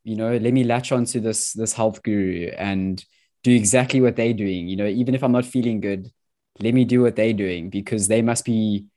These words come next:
doing something right 'cause they look, you know, they look good. They <laughs> spending all day doing, doing stuff that, that I'm not doing. So surely something's doing,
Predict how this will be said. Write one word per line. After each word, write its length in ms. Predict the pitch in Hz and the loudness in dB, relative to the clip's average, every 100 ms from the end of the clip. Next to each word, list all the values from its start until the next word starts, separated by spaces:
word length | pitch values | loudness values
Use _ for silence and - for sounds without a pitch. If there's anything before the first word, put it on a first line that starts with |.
| _ - | _ -4
doing 160 | 113 | -2
something 340 | 110 139 131 101 | 0 0 0 0
right 260 | 95 101 | -2 -4
'cause 160 | 113 101 | -6 -4
they 120 | 117 | -2
look, 320 | 104 117 - - _ - | -2 -4 -6 -20 _ -10
you 160 | 104 | -6
know, 160 | 101 110 | -2 0
they 160 | 107 107 | 2 2
look 240 | 107 120 | 2 -2
good. 300 | - 113 107 | -2 -2 -2
They 600 | 95 98 98 98 95 98 _ _ _ _ _ _ | -4 -4 -2 -2 -4 -6 _ _ _ _ _ _
<laughs> 460 | - - 117 - - | -12 -6 -6 -8 -12
spending 400 | - - 120 123 | -4 0 4 4
all 100 | 127 | 4
day 440 | 127 120 120 117 | 4 4 4 2
doing, 540 | 104 110 117 113 110 - _ _ _ - | -2 -4 -2 -2 -4 -10 _ _ _ -4
doing 200 | 120 113 | -2 0
stuff 360 | 104 127 117 - | 0 0 0 -2
that, 260 | 104 98 | -4 -2
that 140 | 110 101 | -4 -2
I'm 180 | 123 | 0
not 180 | 127 110 | 0 -2
doing. 280 | - 95 107 | -4 -6 -6
So 160 | - 107 | -6 -6
surely 300 | - 123 107 | -2 -2 0
something's 480 | - 135 120 101 95 | -2 -2 -2 -2 -2
doing, 400 | 92 95 98 | -4 -4 -6